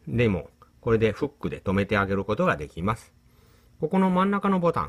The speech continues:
ン、これを、まあ、ボタンというかランプですね。ここをクッと押しますと、テールランプとしてつきます。もう一回押すと、フラッシュになります。もう一回押すと、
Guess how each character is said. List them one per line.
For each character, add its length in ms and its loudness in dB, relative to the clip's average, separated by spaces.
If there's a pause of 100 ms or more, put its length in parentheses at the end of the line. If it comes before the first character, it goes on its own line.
(480)
ン、 60 -4
こ 120 0
れ 80 2
を、 220 0 (460)
ま 100 0
あ、 40 2
ボ 160 0
タ 120 2
ン 100 0
と 60 -8
い 40 -4
う 60 -6
か 80 -4
ラ 120 2
ン 80 -2
プ 100 -16
で 80 -18
す 100 -6
ね。 80 -2
こ 160 -4
こ 140 0
を 40 0
ク 160 -8
ッ 40 -6
と 180 -4
押 100 0
し 80 -4
ま 140 0
す 140 -20
と、 200 0 (680)
テ 160 4
ー 20 0
ル 120 -2
ラ 100 4
ン 80 0
プ 120 -6
と 100 -8
し 80 -12
て 120 0
つ 140 -12
き 100 -4
ま 300 0
す。 300 -20 (340)
も 100 -4
う 40 -2
一 20 -20
回 160 2
押 180 2
す 100 -20
と、 200 0 (680)
フ 120 -10
ラ 140 2
ッ 40 -8
シ 140 -8
ュ 60 -4
に 100 -8
な 140 -10
り 80 -10
ま 180 0
す。 240 -20 (1200)
も 160 0
う 40 -2
一 60 -10
回 180 2
押 160 0
す 100 -20
と、 260 -4